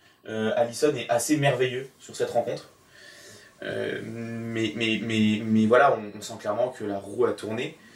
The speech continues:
Et c'est Origi qui va inscrire lui aussi un doublé, comme Wijnaldum, sur un corner, euh, un corner très malin d'Alexander Arnold qui a que vingt ans à ce moment-là.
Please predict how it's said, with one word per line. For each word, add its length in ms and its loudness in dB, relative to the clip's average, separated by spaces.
Et 100 -6
c'est 240 -2
Origi 520 2
qui 140 -14
va 100 -8
inscrire 280 -10
lui 260 -2
aussi 280 2
un 100 0
doublé, 360 -2
comme 180 4
Wijnaldum, 640 -2
sur 220 -2
un 100 6
corner, 420 6
euh, 160 6
un 80 -2
corner 280 -6
très 240 2
malin 340 6
d'Alexander 400 -2
Arnold 340 0
qui 60 -10
a 40 -12
que 120 -12
vingt 320 -14
ans 120 -4
à 40 -4
ce 80 -12
moment-là. 360 2